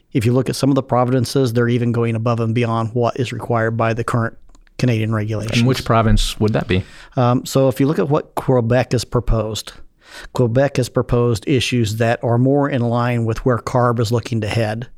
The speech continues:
Speaker 1: with their regulations.
Speaker 2: And this is all being driven by Quebec's own emissions, uh, goals that they've put forth. Is
Speaker 1: That's,
Speaker 2: that right?
Speaker 1: that's correct. Yeah.
Speaker 2: Interesting. Um, and, and again, uh, to clarify,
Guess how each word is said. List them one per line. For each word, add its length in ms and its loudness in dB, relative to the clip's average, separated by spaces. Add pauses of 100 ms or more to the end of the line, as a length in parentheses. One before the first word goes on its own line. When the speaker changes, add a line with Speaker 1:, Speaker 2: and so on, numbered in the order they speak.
(120)
Speaker 1:
with 140 0
their 120 0
regulations. 800 -6 (260)
Speaker 2:
And 140 2
this 100 2
is 100 4
all 120 4
being 240 2
driven 340 2
by 480 2
Quebec's 560 0 (140)
own 480 2 (300)
emissions, 680 2 (240)
uh, 200 2
goals 420 2
that 80 -4
they've 160 0
put 160 -4
forth. 320 -2
Is 60 0
Speaker 1:
That's, 120 4
Speaker 2:
that 60 0
right? 160 0
Speaker 1:
that's 180 0
correct. 460 -4
Yeah. 160 -4
Speaker 2:
Interesting. 480 -2 (840)
Um, 260 2
and, 280 2 (240)
and 120 2
again, 500 0
uh, 300 -4
to 180 -2
clarify, 720 0